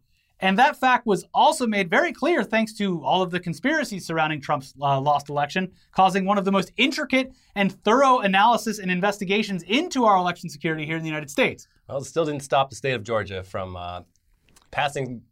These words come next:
Speaker 2: the most regressive, uh, voting laws i-, in, like, since Jim Crow.
Speaker 1: That's so
Speaker 2: Great job, guys.
Speaker 1: We already talked about it, but that is specifically so frustrating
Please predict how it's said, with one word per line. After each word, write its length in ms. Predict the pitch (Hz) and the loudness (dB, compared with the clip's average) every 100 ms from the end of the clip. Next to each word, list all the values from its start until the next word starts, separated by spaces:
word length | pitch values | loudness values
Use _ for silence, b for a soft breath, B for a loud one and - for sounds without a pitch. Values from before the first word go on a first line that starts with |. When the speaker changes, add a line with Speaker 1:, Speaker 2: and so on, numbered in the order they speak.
| - | -16
Speaker 2:
the 180 | 120 151 | -6 0
most 240 | 175 170 | 0 0
regressive, 720 | 156 110 131 151 156 147 113 | -4 0 2 2 0 -4 -4
uh, 360 | 117 113 110 110 - b b b - | -2 0 0 -2 -10 b b b -8
voting 300 | 113 139 127 | 0 0 0
laws 500 | 117 107 107 - - | 0 0 0 -6 -14
i-, 40 | 120 | -16
in, 520 | 113 110 113 120 113 | -16 -12 -4 -4 -2
like, 240 | 104 95 | -4 -4
since 220 | - 135 98 | -4 -4 -4
Jim 260 | 127 120 | -4 -6
Crow. 280 | - 101 80 - | -6 -8 -4 0
Speaker 1:
That's 240 | 254 - | 0 2
so 120 | 254 | 2
Speaker 2:
Great 160 | 247 233 | 2 2
job, 280 | 156 110 - | 2 0 -2
guys. 180 | 92 175 | -4 2
Speaker 1:
We 140 | 214 | 6
already 220 | 277 254 | 6 4
talked 260 | - 180 190 | 2 2 2
about 200 | 185 185 | 2 2
it, 80 | 170 | 0
but 140 | 170 | 0
that 120 | 226 | 0
is 140 | 226 - | 0 -4
specifically 640 | - 185 - 185 208 208 | -4 -2 0 -2 0 -2
so 300 | 202 - 170 | -2 0 0
frustrating 720 | 175 156 156 - 175 175 175 | 0 -4 -4 -2 0 0 -4